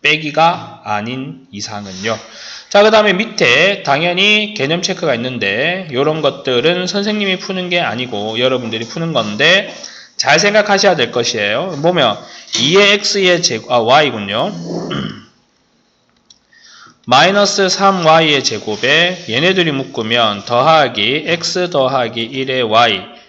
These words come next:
그리고 난 다음에 Y, Y가 없는 거 더하기 이 엑스의 제곱 마이너스 오의 X 마이너스 이가 되죠. 자, 요렇게 적어 나가는 게 무슨 차순이겠습니까?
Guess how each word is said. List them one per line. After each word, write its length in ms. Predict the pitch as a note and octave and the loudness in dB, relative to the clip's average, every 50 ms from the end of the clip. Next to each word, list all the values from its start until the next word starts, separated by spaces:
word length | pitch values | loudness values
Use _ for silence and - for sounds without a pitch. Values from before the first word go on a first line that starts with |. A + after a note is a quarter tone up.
| _ _ _ _ _ | _ _ _ _ _
그리고 240 | - F3+ G3 A3 A3 | -4 -2 0 0 2
난 220 | G3 F#3 F#3 F#3 F#3 | 2 2 2 2 2
다음에 720 | F3+ E3+ D#3+ D#3+ D#3+ D#3+ E3 E3 D#3+ D#3+ E3 - - - E3 E3+ | 2 2 4 2 2 2 4 4 2 0 -2 -8 -14 -20 -12 -2
Y, 320 | C3+ A#2+ B2+ C3 D3 D#3 C#3+ B2+ B2 A2+ B2 | 2 4 4 4 4 2 0 -2 -4 0 2
Y가 320 | C#3 D#3+ E3+ F3 D#3+ C#3 | 4 4 4 4 2 0
없는 260 | A2+ A2 A#2 A#2+ A#2+ | 0 -2 -4 -6 -4
거 260 | A2+ A2 G#2 G2+ G2 - | -2 -2 0 0 -2 -2
더하기 420 | - A#2+ B2 D3+ D#3 D#3 D#3 D3+ | 0 2 2 4 2 2 0 -2
이 260 | C3+ A2+ G#2+ A2 B2 C#3 | -4 -2 -2 0 0 0
엑스의 460 | D3 C#3+ - - - D3 C#3+ C3+ B2 | -2 -2 -4 -6 -2 -2 -2 -2 -2
제곱 680 | - A2+ G#2 G2 - G#2+ G#2 G#2 A2+ D3 F#3 - - - - - _ _ _ _ | -2 -4 -4 -4 -6 -4 -2 0 0 -2 -2 -4 -10 -18 -20 -20 _ _ _ _
마이너스 840 | - G2+ G#2 A2+ B2 B2+ C3 B2+ A#2+ A2+ - - - C#3+ D3 D#3 C#3+ | 0 2 2 4 2 2 0 0 -2 -2 -4 -6 -4 -2 0 0 0
오의 380 | A2 G#2+ G#2+ A2 A2+ A#2+ A#2 G#2+ | -2 -2 0 0 2 2 2 0
X 420 | F#2+ - - - C#3 D3 D#3+ D#3 C3+ | -2 -4 -8 -4 -2 -2 -2 -2 -4
마이너스 460 | A#2 G2 G2+ G#2 A2+ A#2+ A#2 - A2 | -4 -4 -4 -4 -4 -6 -8 -8 -8
이가 180 | G2+ G#2+ A#2 A2+ | -6 -4 -4 -4
되죠. 340 | A#2 A2 G2 - F2+ E2 - - - - - - - - _ | -4 -6 -8 -8 -8 -10 -12 -16 -20 -20 -20 -20 -20 -14 _
자, 180 | - D#3+ C#3+ | 0 2 2
요렇게 920 | C3+ D3+ F3+ G#3 A#3 A#3+ B3+ B3+ B3+ B3+ C4 B3+ C4 C4 B3+ B3+ - C4 C4 | 4 4 4 6 6 6 6 6 6 6 6 6 6 4 4 2 0 -2 2
적어 280 | - F#3+ E3+ F3 F3 | 2 2 2 2 2
나가는 380 | D3+ B2+ A2+ A#2 B2 B2 B2 B2 | 2 2 2 2 2 0 0 -2
게 100 | A#2 A2 | -2 -2
무슨 340 | G#2 G#2+ A2 A2+ D#3 D#3+ E3 | -2 -4 -6 -8 -6 -6 -6
차순이겠습니까? 1400 | - F#3 F3 E3 - D#3+ D#3 C#3+ C#3 C3 C3 - C3+ A#2 G#2 G2+ G2+ - B2+ C#3+ E3 G3+ G#3+ - - - - _ | -4 -4 -6 -6 -6 -8 -6 -6 -6 -8 -8 -10 -12 -12 -12 -12 -6 -2 0 0 0 -2 -4 -8 -16 -20 -20 _